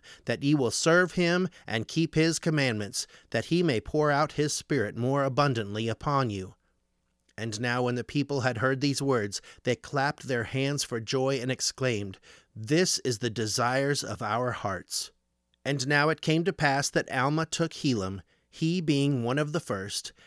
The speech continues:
and went and stood forth in the water, and cried, saying, "O Lord, pour out thy Spirit upon thy servant, that he may do this work with holiness of heart." And when he had said these words, the Spirit of the Lord was upon him,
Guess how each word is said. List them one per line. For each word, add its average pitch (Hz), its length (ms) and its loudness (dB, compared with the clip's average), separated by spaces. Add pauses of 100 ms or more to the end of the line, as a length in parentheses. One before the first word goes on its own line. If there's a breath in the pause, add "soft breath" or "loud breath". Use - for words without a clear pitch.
(100)
and 123 200 -2
went 156 260 0
and 127 160 0
stood 165 320 0
forth 147 340 0
in 151 120 2
the 156 80 2
water, 98 480 -4 (240 loud breath)
and 120 180 -4
cried, 131 460 0
saying, 95 500 -2 (640)
"O 131 160 4
Lord, 139 640 4 (420)
pour 165 340 4
out 139 280 2
thy 139 220 2
Spirit 147 460 0
upon 143 440 0
thy 139 240 2
servant, 104 500 -2 (220 soft breath)
that 120 180 -4
he 160 180 0
may 151 220 4
do 139 260 2
this 151 300 0
work 135 340 -2
with 143 200 0
holiness 147 640 0
of 147 120 -2
heart." - 420 -6 (520)
And 123 180 0
when 147 240 4
he 165 180 2
had 135 180 2
said 151 300 2
these 160 240 2
words, 107 440 -2 (260 loud breath)
the 123 100 0
Spirit 156 500 0
of 120 200 -4
the 117 80 0
Lord 131 360 0
was 131 180 -2
upon 127 420 -2
him, 101 220 -4